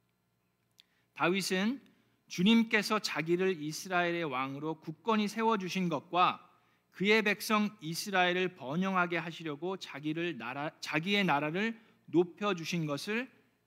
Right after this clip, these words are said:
깨달아 알았다. 자, 지금 다윗의 고백이 뭡니까? 다윗이 왕이 된 것은 본인이 골리앗을 무찔러서 본인이 성실해서 잘나서가 아니라 뭐라고요?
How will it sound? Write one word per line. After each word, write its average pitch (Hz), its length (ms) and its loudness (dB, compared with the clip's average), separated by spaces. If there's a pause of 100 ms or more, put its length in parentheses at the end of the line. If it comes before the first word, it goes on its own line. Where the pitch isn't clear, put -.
(200)
깨달아 185 640 2 (520)
알았다. 120 680 -10 (760)
자, 151 100 -8
지금 196 240 -2
다윗의 202 460 -2
고백이 180 320 -2
뭡니까? 147 500 -6 (1400)
다윗이 240 560 4
왕이 190 360 4
된 208 200 2
것은 185 500 0
본인이 226 420 2
골리앗을 190 600 2
무찔러서 135 840 -4
본인이 196 560 0
성실해서 214 760 -2
잘나서가 190 760 2
아니라 165 480 4 (520)
뭐라고요? 175 500 4